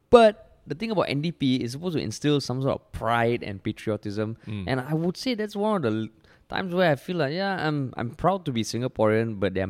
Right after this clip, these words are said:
Speaker 1: many more things that make me proud than this lah.
Speaker 2: Yeah.
Speaker 1: Uh, and I'm just wondering, what is it about it? 'Cause I know a lot of people still love it.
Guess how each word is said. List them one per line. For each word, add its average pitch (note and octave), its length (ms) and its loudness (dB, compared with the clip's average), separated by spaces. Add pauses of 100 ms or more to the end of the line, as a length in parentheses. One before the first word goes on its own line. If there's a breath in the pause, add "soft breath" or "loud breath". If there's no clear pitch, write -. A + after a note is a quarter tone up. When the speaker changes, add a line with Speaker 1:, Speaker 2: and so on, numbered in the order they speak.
(140)
Speaker 1:
many D3 140 2
more C#3 240 2
things C3 280 -2
that G#2+ 100 -2
make G2+ 160 -4
me A#2 100 -4
proud A2 300 -2
than F#2+ 140 -8
this A2 260 -2
lah. F#2 160 -10
Speaker 2:
Yeah. F#2 220 -6 (340 soft breath)
Speaker 1:
Uh, F#2+ 380 2 (100)
and B2 160 0
I'm C#3+ 140 -2
just G3 120 -2
wondering, E3 520 2 (420 soft breath)
what D#3 320 6
is C#3+ 300 4
it D3+ 80 4
about A#2 180 4
it? G2+ 80 4
'Cause E3+ 140 2
I E3+ 80 4
know A3+ 180 0
a F2+ 80 0
lot D3 140 6
of D3+ 80 4
people C#3+ 180 -2
still D3+ 280 0
love G2+ 420 0
it. A2 140 0